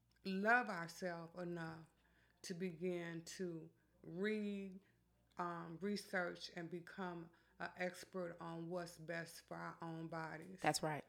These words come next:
Speaker 2: That's right. You have to be your own health advocate. Absolutely.
Speaker 1: And si-, being a senior citizen is, cannot be used as an excuse
Speaker 2: No.
Speaker 1: because y-, the price you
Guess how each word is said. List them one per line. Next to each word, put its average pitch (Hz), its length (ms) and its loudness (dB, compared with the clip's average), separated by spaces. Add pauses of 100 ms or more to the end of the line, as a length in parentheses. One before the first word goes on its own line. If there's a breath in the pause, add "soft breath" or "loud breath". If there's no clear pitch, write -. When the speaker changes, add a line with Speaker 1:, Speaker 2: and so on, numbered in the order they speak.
(420)
Speaker 2:
That's 185 160 8
right. 170 240 8
You 175 80 4
have 156 360 2
to - 80 6
be 165 120 4
your 139 260 6
own 127 360 4 (280 soft breath)
health - 340 8
advocate. - 440 0 (340)
Absolutely. 190 840 2 (580 loud breath)
Speaker 1:
And 175 180 2
si-, 240 220 0 (180)
being 220 240 4
a 202 60 4
senior 202 360 2
citizen 190 720 0 (520 soft breath)
is, 170 260 0 (260)
cannot 202 420 4
be 196 80 -2
used 196 380 2
as 175 240 0
an 175 80 0
excuse 220 600 -2
Speaker 2:
No. 208 180 8
Speaker 1:
because 170 420 0 (800 soft breath)
y-, 170 120 -8 (100)
the 170 100 0
price 190 460 4
you 190 100 -2